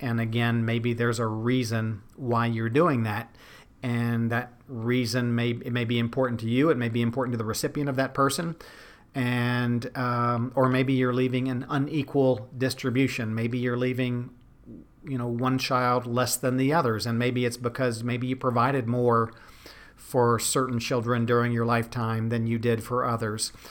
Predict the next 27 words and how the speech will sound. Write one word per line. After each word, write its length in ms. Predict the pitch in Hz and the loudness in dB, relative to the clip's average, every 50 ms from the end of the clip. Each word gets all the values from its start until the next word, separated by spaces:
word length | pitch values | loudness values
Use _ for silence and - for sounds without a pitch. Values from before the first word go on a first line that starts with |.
| - - - - - - | -20 -20 -20 -20 -18 -4
But 280 | 123 120 135 139 135 - | 0 2 2 2 0 0
if 240 | 151 139 131 - - | 0 0 0 0 -2
you 160 | 139 123 123 | -2 0 0
don't 340 | 117 127 135 143 147 - - | 2 2 2 2 0 -4 -6
communicate 680 | - 131 127 127 135 131 131 123 - 135 131 123 120 | -4 -2 0 2 4 4 2 2 0 0 0 0 0
the 100 | - 120 | 0 2
why, 640 | 113 123 131 139 135 120 113 110 107 110 107 110 107 98 - - - - - - - - - - - - - - - - - - | 4 6 8 8 8 6 4 4 2 0 0 -2 -4 -6 -12 -18 -20 -20 -20 -20 -20 -20 -20 -20 -20 -20 -20 -20 -20 -18 -12 -4
then 380 | 131 139 131 127 127 127 131 - | 2 4 4 4 4 2 0 0
everyone's 640 | 135 127 117 131 127 120 120 120 123 120 117 - | 0 0 2 2 4 4 4 2 2 0 -2 -4
just 340 | - - 139 123 113 - - | -4 -2 -2 -2 -2 -2 0
left 400 | 131 123 120 120 117 - - - - - - - | 2 2 2 2 2 -2 -8 -16 -18 -20 -18 -6
wondering 800 | - 123 147 175 208 196 156 127 120 120 113 113 110 110 110 107 - - - - - | 2 6 6 8 8 8 6 6 4 4 2 2 0 -2 -4 -6 -10 -14 -20 -14 -6
why. 640 | 127 117 117 113 110 110 110 110 110 113 120 - | -2 0 2 2 2 0 0 -2 -2 -2 -4 -4
And 180 | - 131 123 120 | -4 -4 -2 0
when 180 | 127 131 131 131 | 2 2 2 2
they 280 | 131 127 123 117 110 - | 2 2 0 -2 -4 -8
wonder 680 | - 107 120 139 147 147 131 123 120 117 113 104 - - - - - - - - | -4 0 2 2 4 4 4 4 6 4 4 2 -2 -8 -18 -20 -20 -18 -10 -4
why, 680 | - 113 117 117 117 113 117 117 117 113 117 127 135 - - - - - - - - - - - | 0 4 4 6 6 6 4 4 2 2 0 -2 -4 -8 -14 -20 -20 -20 -20 -20 -20 -20 -10 -4
you 80 | 135 117 | -2 0
know, 160 | 113 117 110 | 0 0 0
who, 220 | 104 - - - - - | 0 0 -2 -2 -2 -4
who 280 | - - - 151 143 | -8 -10 -10 -8 -8
knows 400 | 135 131 135 135 131 131 123 123 | -6 -4 -4 -4 -4 -4 -6 -8
whether 360 | 127 123 123 117 123 120 113 110 | -8 -10 -8 -8 -8 -10 -10 -10
their, 540 | 117 117 117 117 117 117 117 113 113 110 - _ _ _ - - - - - - - | -8 -8 -8 -6 -6 -6 -6 -8 -8 -10 -14 _ _ _ -20 -20 -20 -20 -20 -16 -12
um, 720 | 127 123 117 117 113 113 113 113 113 110 107 113 113 107 - - - _ _ _ _ _ _ - 127 120 117 | -8 -6 -4 -2 -2 -2 -2 -4 -4 -4 -4 -6 -6 -8 -10 -12 -14 _ _ _ _ _ _ -20 -20 -20 -16
their, 420 | 120 123 120 117 117 117 113 113 | -14 -14 -10 -8 -4 -4 -2 -2